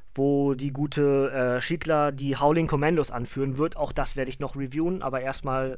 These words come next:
äh, ist der Plan für nächste Woche, ähm, Old Man Logan und Hulks Rolle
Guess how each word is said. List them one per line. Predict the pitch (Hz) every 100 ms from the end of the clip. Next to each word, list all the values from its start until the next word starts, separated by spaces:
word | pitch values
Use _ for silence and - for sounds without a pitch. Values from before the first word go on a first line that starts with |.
| -
äh, | 131 123 123 -
ist | -
der | 131
Plan | - 139 147
für | 127
nächste | 127 170 - 160
Woche, | 156 156 156 156 - - - - -
ähm, | 131 123 123 123 123
Old | 139 151
Man | 151 139
Logan | 135 147 143 135
und | 120 -
Hulks | 143 208 - - -
Rolle | 151 165 202 196 190